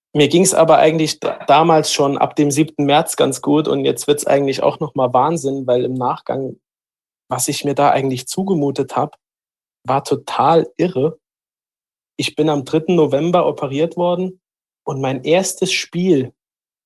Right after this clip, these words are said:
Fußball, in der gleichen Liga, in der ich vorher gespielt hab, ähm, das ist eine relativ ordentliche Amateurliga, aber es ist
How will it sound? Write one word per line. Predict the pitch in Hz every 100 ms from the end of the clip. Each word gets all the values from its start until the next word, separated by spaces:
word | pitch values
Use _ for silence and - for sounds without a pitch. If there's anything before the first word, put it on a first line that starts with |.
| -
Fußball, | 190 202 - 117 117 - _ _
in | - 135
der | 131
gleichen | 147 170 185 165
Liga, | 170 175 160
in | 151
der | 147
ich | 147
vorher | - 170 151
gespielt | 143 - 147 131
hab, | 123 - - _ _ _ _ _ _ _ _
ähm, | 113 92 - _ -
das | 113 127
ist | 120
eine | 120
relativ | 123 127 131 -
ordentliche | 117 135 127 123 -
Amateurliga, | 117 113 - 131 123 113 107 - _ -
aber | 120 127 123 123 - -
es | 120 123
ist | 135 - -